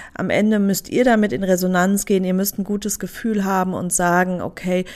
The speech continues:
das kann auch für mich jetzt hier ein guter und richtiger Weg sein."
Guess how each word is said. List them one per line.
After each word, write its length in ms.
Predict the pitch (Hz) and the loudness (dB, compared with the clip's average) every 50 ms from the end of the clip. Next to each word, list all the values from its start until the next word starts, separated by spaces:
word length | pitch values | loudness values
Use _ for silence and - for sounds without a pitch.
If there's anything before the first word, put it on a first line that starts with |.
| - - - - - | -18 -20 -18 -6 0
das 260 | 190 180 180 - - | 2 4 4 2 0
kann 220 | - 196 196 202 | -2 -2 -2 -2
auch 140 | - 170 175 | -2 -4 -4
für 140 | - - 180 | -4 -4 -2
mich 280 | 180 185 202 196 - - | 0 0 -2 -2 0 -2
jetzt 200 | 190 185 - - | -2 -2 -2 -6
hier 400 | - 202 196 196 202 202 196 196 - - - - - - | -4 0 2 4 4 4 4 2 -6 -20 -20 -20 -14 -4
ein 140 | - 190 190 | -2 -2 0
guter 360 | 190 202 220 220 226 214 196 | 2 2 2 4 4 2 2
und 160 | 156 180 180 - | 2 0 0 -2
richtiger 520 | 180 175 - - 185 165 175 170 170 160 | -4 -4 -4 -6 -6 -2 -2 -2 -2 0
Weg 260 | 147 135 135 - - | 0 -2 -2 -4 -8
sein." 400 | - - 76 58 - - - - | -10 -10 -10 -8 -10 -10 -12 -12